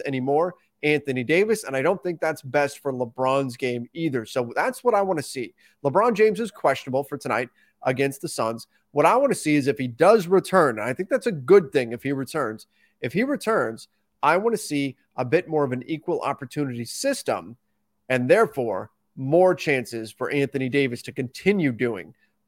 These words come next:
what he's been doing, which has just been cleaning up the offensive glass. It's been feasting when defenses are getting pulled over to Russell Westbrook, getting pulled over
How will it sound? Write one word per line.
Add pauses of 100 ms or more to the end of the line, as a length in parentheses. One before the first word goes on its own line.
what
he's
been
doing,
which
has
just
been
cleaning
up
the
offensive
glass. (220)
It's
been (100)
feasting
when
defenses
are
getting
pulled
over
to
Russell
Westbrook, (280)
getting
pulled
over